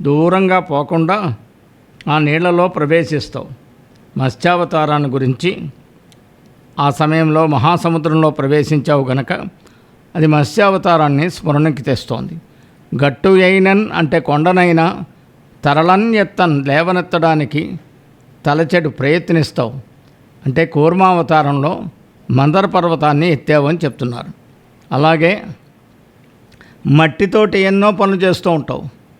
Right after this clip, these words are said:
ఆ పని ఎగజెమ్మి మట్టిని పోసుకుంటావు. ఇది వరహావతారం ఎత్తినప్పుడు కోరతో భూమిని పైకెత్తాడు ఆయన. ఉన్నత స్తంభములు ఏమి కనపడినా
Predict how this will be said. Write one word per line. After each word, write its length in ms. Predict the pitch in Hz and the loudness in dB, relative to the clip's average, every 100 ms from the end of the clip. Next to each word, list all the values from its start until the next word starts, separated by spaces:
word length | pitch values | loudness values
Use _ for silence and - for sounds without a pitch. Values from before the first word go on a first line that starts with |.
| _ _ _ - _ _ 147 | _ _ _ -20 _ _ -2
ఆ 240 | 143 156 | 2 4
పని 500 | 127 143 185 196 170 | 4 2 2 2 2
ఎగజెమ్మి 520 | 143 160 175 208 220 | 2 2 2 4 4
మట్టిని 360 | 196 160 180 165 | 4 2 0 -2
పోసుకుంటావు. 600 | 170 151 175 131 127 120 - - _ _ 165 | 0 0 0 -2 -2 -8 -12 -20 _ _ -2
ఇది 200 | 151 170 | 0 2
వరహావతారం 960 | 139 139 147 190 196 - 170 160 151 | 2 0 2 2 2 0 2 2 2
ఎత్తినప్పుడు 580 | 147 151 147 131 170 - 185 _ - _ - | 0 0 -2 -2 -4 -6 -10 _ -20 _ -4
కోరతో 540 | 143 156 180 - 180 | 2 2 2 2 0
భూమిని 400 | 156 117 175 180 | 2 2 4 2
పైకెత్తాడు 640 | 170 156 143 143 147 120 | 2 0 0 -2 -2 -4
ఆయన. 140 | 107 175 120 - _ _ _ _ - _ - | -6 -12 -16 -18 _ _ _ _ -20 _ -4
ఉన్నత 360 | 123 170 202 214 | 2 2 4 0
స్తంభములు 920 | 190 - 196 190 180 196 175 139 - - _ | 0 0 0 2 2 2 2 0 -4 -14 _
ఏమి 240 | 156 160 185 | 0 2 2
కనపడినా 580 | 190 175 175 165 175 | 0 0 0 2 0